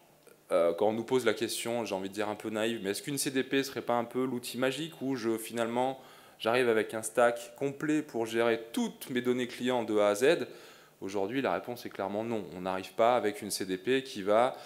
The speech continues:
vous équiper sur l'ensemble de vos, euh, processus marketing, vente et services,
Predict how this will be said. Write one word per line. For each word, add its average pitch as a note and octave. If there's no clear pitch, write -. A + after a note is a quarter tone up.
vous C3+
équiper C#3
sur C#3
l'ensemble B2
de A2+
vos, A2
euh, G2
processus A#2+
marketing, A2
vente A2+
et G#2
services, G#2